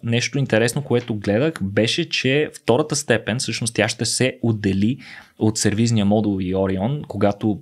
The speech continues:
приключи с, а, необходимото, а, засилване на ракетата по посока на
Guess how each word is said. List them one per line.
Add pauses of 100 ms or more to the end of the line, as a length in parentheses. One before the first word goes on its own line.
приключи
с,
а,
необходимото,
а, (360)
засилване
на
ракетата
по
посока
на